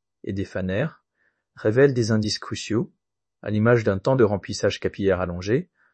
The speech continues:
de muqueuse pâle ou d'une modification de la texture du pelage. Le dépistage systématique des troubles de la défécation,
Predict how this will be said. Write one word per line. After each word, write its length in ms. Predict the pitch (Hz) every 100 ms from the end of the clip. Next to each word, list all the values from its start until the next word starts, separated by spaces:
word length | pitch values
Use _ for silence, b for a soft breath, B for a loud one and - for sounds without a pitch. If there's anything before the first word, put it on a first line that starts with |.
| _ _ -
de 140 | 104
muqueuse 420 | 104 123 139 131
pâle 480 | - 113 127 165 151 _ -
ou 80 | 104
d'une 160 | 101
modification 680 | 98 98 101 - 101 - 123
de 80 | 107
la 100 | 92
texture 380 | 107 - 120 101
du 100 | 90
pelage. 500 | 92 87 - - _ _ _ _ _ _ _ _ _
Le 160 | 104 98
dépistage 680 | 120 120 113 - 113 107 -
systématique 760 | 107 - 104 95 - 139 -
des 160 | 101 92
troubles 400 | - 135 131 104
de 80 | 95
la 120 | 95
défécation, 680 | 117 120 98 - - 123